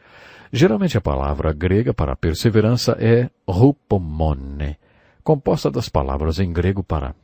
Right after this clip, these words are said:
tolerar e sob. Enquanto a pessoa fraca corre, a pessoa com caráter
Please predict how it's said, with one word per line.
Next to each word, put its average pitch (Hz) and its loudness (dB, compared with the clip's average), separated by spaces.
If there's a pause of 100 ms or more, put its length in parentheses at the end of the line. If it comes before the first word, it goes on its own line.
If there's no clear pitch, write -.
(140)
tolerar 127 2 (420)
e 104 0 (120)
sob. 73 0 (840)
Enquanto 240 0
a 233 -4
pessoa 165 0
fraca - 2
corre, 151 2
a 123 0
pessoa 151 -2
com 131 -4
caráter 87 -2